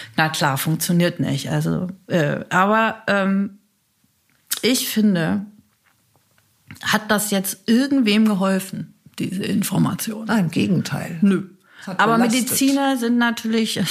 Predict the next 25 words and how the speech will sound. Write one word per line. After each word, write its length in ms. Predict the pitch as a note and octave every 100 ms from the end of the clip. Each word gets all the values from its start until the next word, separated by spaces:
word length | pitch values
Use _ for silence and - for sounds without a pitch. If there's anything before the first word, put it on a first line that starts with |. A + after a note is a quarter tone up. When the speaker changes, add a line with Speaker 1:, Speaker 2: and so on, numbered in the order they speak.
| - - D#3 - G3
Speaker 1:
<laughs> 600 | - - - - - - -
sind 220 | G#3+ A3+
natürlich 500 | A3 A3 A3 A3 -
irgendwie 300 | G#3+ G#3+ G#3
ein 80 | G3
Stück 280 | - G#3
weit 180 | G3 F#3+
verpflichtet, 640 | G3 F#3 - G3+ - F#3+ G3
nach 180 | F3+
Ursachen 580 | G3+ F#3+ F3 E3+ D#3 E3+
zu 160 | - F#3
suchen 440 | D#3 E3+ - E3+
für 300 | - E3+ D#3
bestimmte 460 | D3+ - D3+ D#3 D#3+
Dinge, 320 | D#3 F#3 F#3
die 140 | D#3+
passieren, 760 | D#3 C3+ - F3 G3 G#3 G#3+ G#3+
medizinisch, 880 | E3+ D#3+ F3+ - F3+ F3+ F#3 - -
mi-, 160 | D#3+ F3
äh, 840 | - - - F2+ - - F3+ E3 F#3+ - F3 G3
naturwissenschaftlich, 1300 | G3 E3 - G3 F3+ - F#3 - E3+ - F3+ F3
biologisch. 680 | - F3 E3+ E3+ E3+ E3+ - - - - - - - _ _ _
Wenn 160 | F3+ F#3
man 180 | F3 E3
jetzt, 500 | D#3+ - - -